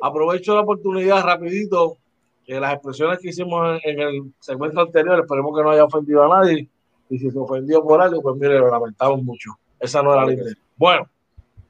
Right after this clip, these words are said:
Speaker 1: vamos al mambo, oye, ¿y, y qué pasa en el N B A? ¿Qué pasa? ¿Tenemos algo por ahí del N B A? Cuéntame.
Speaker 2: Oye, claro que sí, es que Giannis Antetokounmpo marca cuarenta y nueve puntos para guiar el triunfo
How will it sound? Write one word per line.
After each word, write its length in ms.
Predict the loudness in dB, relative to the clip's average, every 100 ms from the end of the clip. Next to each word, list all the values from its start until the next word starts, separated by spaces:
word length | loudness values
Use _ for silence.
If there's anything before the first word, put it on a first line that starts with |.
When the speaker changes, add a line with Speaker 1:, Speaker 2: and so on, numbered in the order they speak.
| _ 0
Speaker 1:
vamos 240 | 4 6
al 60 | 6
mambo, 320 | 4 6 8
oye, 340 | 8 6 4 4
¿y, 320 | 0 _ -14
y 60 | -2
qué 140 | -2
pasa 340 | 4 2 4 0
en 80 |
el 60 | -2
N 80 | -4
B 180 | -4 -2
A? 60 | -2 -4
¿Qué 100 | -8
pasa? 200 | -4 -4 -2 -6
¿Tenemos 320 | -4 -6 -4
algo 160 | -4 -4 -2
por 160 | 0
ahí 80 | 2 2
del 100 | 0
N 80 | -2
B 180 | -4 -4
A? 80 | 0
Cuéntame. 380 | -2 -2 -4 -2
Speaker 2:
Oye, 240 | 0 2 2 -2 -6
claro 260 | -2 -2 -2
que 140 | -4
sí, 160 | -4 -2
es 220 | -2 -2
que 160 | -6 -4
Giannis 320 | -4 -4 -8
Antetokounmpo 800 | -6 -6 -4 -2 -2 -2 -4 0
marca 360 | 0 0 -4
cuarenta 400 | -2 -2 -2 -4
y 40 | -4
nueve 280 | 0 2 0
puntos 360 | -4 -6 -6
para 180 | -2 -2
guiar 220 | 2 2
el 140 | 2 -2
triunfo 480 | -10 -8 -4 -6